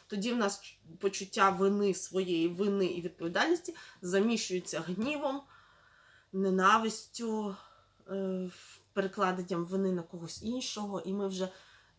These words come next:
е, якось розконцентровуємось, ми переходимо з себе на когось, і нам вже легше. А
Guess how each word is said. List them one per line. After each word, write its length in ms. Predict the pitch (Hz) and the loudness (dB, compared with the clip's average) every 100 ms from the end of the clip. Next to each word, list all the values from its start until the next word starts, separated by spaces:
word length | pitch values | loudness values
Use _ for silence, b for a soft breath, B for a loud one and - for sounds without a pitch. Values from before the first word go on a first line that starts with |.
| - | -10
е, 40 | 185 185 | -6 -4
якось 440 | 180 202 190 180 - - - 190 | -4 -4 -4 -6 -8 -16 -20 -6
розконцентровуємось, 1160 | 190 190 202 190 208 208 302 453 349 220 185 202 | -4 -2 0 -2 -2 -2 0 2 2 2 -2 -2
ми 160 | 208 | -4
переходимо 640 | 196 196 208 180 175 185 185 | -4 -6 -4 -2 0 0 -2
з 140 | - | -2
себе 320 | 214 175 165 | -2 -2 0
на 100 | 175 | -2
когось, 520 | 190 339 370 240 - | -2 -2 0 -2 -4
і 60 | 196 | -6
нам 180 | 185 175 | -6 -6
вже 160 | 185 | -8
легше. 560 | 214 320 240 - - 180 _ _ _ _ _ _ - | -8 -6 -8 -8 -12 -14 _ _ _ _ _ _ -8
А 160 | 190 | -6